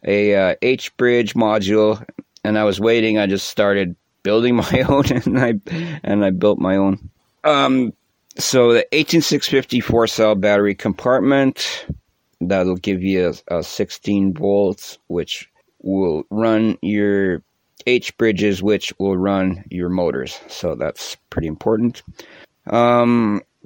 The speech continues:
two eighteen six fifty one-cell compartments. Uh, I use one for powering the M P three player, so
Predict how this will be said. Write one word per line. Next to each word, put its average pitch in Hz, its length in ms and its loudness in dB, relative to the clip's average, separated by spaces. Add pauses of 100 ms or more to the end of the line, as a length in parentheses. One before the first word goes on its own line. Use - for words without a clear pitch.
(140)
two 156 520 4
eighteen 143 340 2
six - 300 -2
fifty 131 640 0 (360)
one-cell 147 560 2
compartments. 170 1040 0
Uh, 104 380 2 (440)
I 113 60 2
use 127 260 2
one 123 240 2
for 110 400 0 (300)
powering 113 400 2
the 101 120 0
M 110 160 0
P 104 140 -2
three 120 220 -2
player, 123 420 2
so 101 280 0